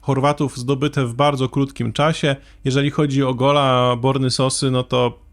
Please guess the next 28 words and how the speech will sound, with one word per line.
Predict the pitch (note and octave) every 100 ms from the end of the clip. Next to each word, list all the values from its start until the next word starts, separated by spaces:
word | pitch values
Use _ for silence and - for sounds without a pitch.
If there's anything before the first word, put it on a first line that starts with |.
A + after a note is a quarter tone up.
| -
ciężko | - D3 D3 - C#3
tam | B2+ B2+ B2+
było | B2 C3+ C3+ B2+ - - -
jakoś | C3 C3+ C#3
mocniej | D3 C#3+ C#3
się | C#3+
bronić, | C3+ C#3 D#3 F3 E3+
chociaż | D#4+ G4+ C#4+
z |
drugiej | F3+ G3+ A#3 A3+
strony | - A3 G#3+ G#3+ A3 - - -
ten | - G3
absolutny | F3+ F3 - F#3+ F#3 F#3 F#3 F3
brak | C#3+ D3+ D#3+ E3 -
jakiejkolwiek | D#3 E3 D3+ - F3 D#3+ D#3
asekuracji | - D3 D3+ D3+ D#3 E3
do | D3
skoku | C#3+ - D#3+ D#3+ D3 - - - C#3
do, | C#3+ C#3 B2 D3
e, | C3+
piłkarza | C#3 C#3+ C#3+ C#3+ C#3 C3+ B2+
Ajaxu, | C3+ C3+ - - B2 C#3
wypożyczonego, | C#3 C3 C#3 B2+ C3+ C3+ A#2+ B2
ale | C3
piłkarza | C3+ C3+ C3 C3+
Ajaxu, | B2 C3 C3 - C#3+ C3+ - - - - -
no | D3+ D#3+ E3+ E3+ E3+ F3 F3 F3 F3 E3+ E3+ E3+
okej, | E3+ F3 E3+